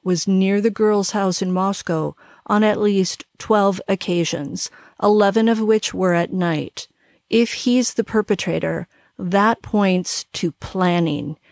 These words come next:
He would likely have been there to learn the girls' schedules, maybe see where each one slept, get a feeling for the home's layout, and maybe cop a peek at them undressing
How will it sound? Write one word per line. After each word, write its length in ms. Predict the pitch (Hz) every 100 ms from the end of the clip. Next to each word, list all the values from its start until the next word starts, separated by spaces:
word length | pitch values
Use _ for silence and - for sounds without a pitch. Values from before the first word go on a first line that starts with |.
| _ _
He 240 | - 214 190
would 240 | 185 175
likely 540 | 175 175 190 - 254
have 200 | 247 262
been 240 | 254 277 226
there 260 | 175 165 - _ _ -
to 180 | - 196
learn 460 | 185 185 208 226
the 80 | 226
girls' 560 | 202 214 202 196 190 -
schedules, 840 | - - 226 208 185 139 - - - _ -
maybe 320 | 208 196 208
see 280 | 196 - 214
where 180 | 208 202
each 280 | 208 180 -
one 260 | 196 196
slept, 640 | - - 220 196 160 - - _ _ _
get 140 | 220 220
a 60 |
feeling 680 | - - 240 254 240 196 185
for 220 | - 196
the 120 | 190
home's 380 | 180 196 185 - -
layout, 580 | 185 196 180 143 - - _ - _
and 220 | - 202 208
maybe 300 | 233 233 220
cop 400 | - 196 196 -
a 100 | -
peek 460 | 180 247 226 180 - -
at 340 | 180 175 -
them 320 | 185 185 180 -
undressing 760 | 190 180 175 220 - 190 180